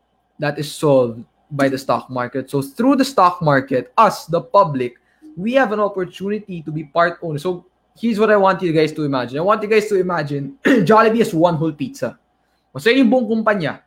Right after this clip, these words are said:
yung isang pizza niya. Now, through the stock market, tayo, yung public, we have an opportunity to take a slice out of the company, to take a slice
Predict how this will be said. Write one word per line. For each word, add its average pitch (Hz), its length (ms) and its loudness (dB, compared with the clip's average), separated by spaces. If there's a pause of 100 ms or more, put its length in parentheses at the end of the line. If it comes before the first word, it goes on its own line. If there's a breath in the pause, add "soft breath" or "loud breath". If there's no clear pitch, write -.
(120)
yung 160 120 -12
isang 165 240 -4
pizza 147 240 -12
niya. 127 180 -6
Now, 143 140 -2
through 294 360 -2
the 277 80 0
stock 208 380 0
market, 170 460 -4
tayo, 175 520 2 (440)
yung 185 200 -2
public, 139 520 0
we 220 80 -6
have 233 200 0
an 220 120 -4
opportunity 202 720 -6
to 160 100 -10
take 180 200 -8
a 175 80 -6
slice 214 640 -4
out 185 200 2
of - 40 -6
the 175 80 -8
company, 147 400 -6
to 156 100 -10
take 180 260 -8
a 185 40 -2
slice 240 800 -6